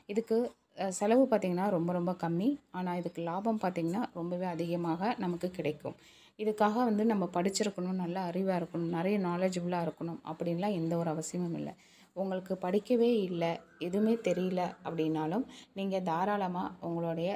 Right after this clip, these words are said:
தன்னம்பிக்கை மட்டும் இருந்தா போதும், வச்சு நீங்க இந்த பிசினஸை ஸ்டார்ட் பண்ணலாம். இதுக்கு வந்துட்டு முதலீடு மிக, மிக குறைவு, ஈஸியா பண்ணிடலாம் யார் வேணாலும்.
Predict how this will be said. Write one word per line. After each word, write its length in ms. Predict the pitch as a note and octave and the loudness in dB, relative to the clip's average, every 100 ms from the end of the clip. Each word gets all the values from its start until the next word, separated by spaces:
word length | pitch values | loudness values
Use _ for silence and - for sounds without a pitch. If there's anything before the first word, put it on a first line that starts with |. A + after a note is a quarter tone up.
| - | -4
தன்னம்பிக்கை 560 | E3 D#3+ F3+ G3+ G3 F3+ | -8 -6 -4 -4 -4 -4
மட்டும் 360 | F3 E3+ G3 | -2 -4 -4
இருந்தா 320 | F#3+ E3+ D#3+ E3+ | -4 -2 -2 -2
போதும், 380 | E3 D#3 F#3+ - | -2 -4 -4 -6
வச்சு 260 | D#3 - A3+ - - - | -8 -4 -4 -4 -12 -10
நீங்க 160 | F3+ | -6
இந்த 160 | E3+ E3+ | -4 -4
பிசினஸை 480 | E3+ D#3 F3 E3+ D#3+ | -4 -4 -4 -6 -6
ஸ்டார்ட் 240 | - D#3 D#3 | -4 -4 -4
பண்ணலாம். 400 | D#3+ E3 F3 D4+ - - - - | -4 -2 0 -2 -4 -16 -16 -6
இதுக்கு 280 | A#3 B3+ B3+ | 2 2 4
வந்துட்டு 240 | A#3 A#3 C#4+ | 4 6 8
முதலீடு 540 | A3 A#3 C#4 B3+ B3+ | 8 8 8 8 8
மிக, 280 | B3 F#3 A#3+ | 6 6 6
மிக 240 | A3+ A3+ | 6 4
குறைவு, 420 | A3+ F#3+ F#3 G3 D4+ - - - - | 4 6 6 4 2 0 -16 -20 -4
ஈஸியா 380 | A3+ C#4 - C4+ A3 | 0 4 6 6 6
பண்ணிடலாம் 440 | F3 E3+ D#3 D#3 E3+ | 2 2 2 0 2
யார் 180 | F3 F3+ | 4 4
வேணாலும். 400 | F3 E3+ D#3+ D#3+ | 4 2 2 -2